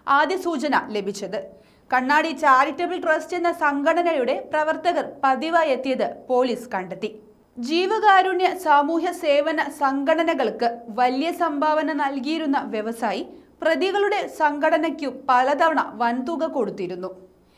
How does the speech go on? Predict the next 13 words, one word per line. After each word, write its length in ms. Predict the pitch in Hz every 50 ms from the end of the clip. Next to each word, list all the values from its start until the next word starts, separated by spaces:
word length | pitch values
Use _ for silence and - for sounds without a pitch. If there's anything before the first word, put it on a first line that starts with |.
| _ _ _ _ - 202
വ്യവസായി 500 | 214 214 233 233 240 285 262 233 262 392 - - - - - 226 202 220
ജീവനൊടുക്കുന്നതിന് 960 | 277 302 320 339 370 370 359 349 349 359 349 349 339 330 330 339 302 302 - - 220 233 262
രണ്ടാഴ്ച 600 | 262 262 269 285 311 330 302 302 311 349 - - 359 302
മുമ്പ് 220 | 294 254 226 254 - - - - - - - - - _ _ _ _ _ _ _ _ _ _ - 262
റുക്സാന 420 | 330 349 330 - 403 392 392 370 349 254 226 240
പിരിവിനെത്തി. 540 | 277 247 269 285 285 233 190 190 233 208 - - - - - - 190
ബിസിനസ്സിൽ 480 | 214 214 - - 254 277 269 269 330 330 320
ലഭിച്ച 240 | 302 294 311 285 349 349 320
വൻതുക 360 | 311 294 302 302 359 302 277 294 359 - - - - -
പക്കലുണ്ടെന്ന് 680 | 302 311 302 - - 415 392 381 349 - 359 320 339 311 -
സംസാരത്തിലൂടെ 720 | 294 277 269 269 - 320 320 330 330 330 330 339 254 196 - - 208 196
മനസ്സിലാക്കി. 560 | 202 208 214 208 - 196 165 175 170 - 202 - - - - - - - - - -
ഈ 100 | 240 262